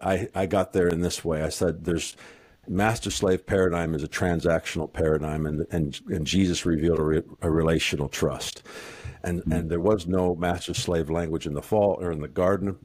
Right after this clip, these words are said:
Speaker 1: There was no, there's no master-slave language in heaven. There's no master-slave language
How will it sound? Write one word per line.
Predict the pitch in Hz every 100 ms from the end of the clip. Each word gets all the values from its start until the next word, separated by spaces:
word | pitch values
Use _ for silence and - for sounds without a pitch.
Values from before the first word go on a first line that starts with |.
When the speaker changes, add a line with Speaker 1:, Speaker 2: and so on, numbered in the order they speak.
| _ _ -
Speaker 1:
There | 82
was | 76
no, | 92 90
there's | 87 85
no | 107
master-slave | 95 90 90 - 90 80
language | 82 82 78 78 - - - -
in | 82
heaven. | 78 87 85 85 -
There's | 80
no | 101
master-slave | 101 95 85 90 - 87 73
language | 80 82 80 76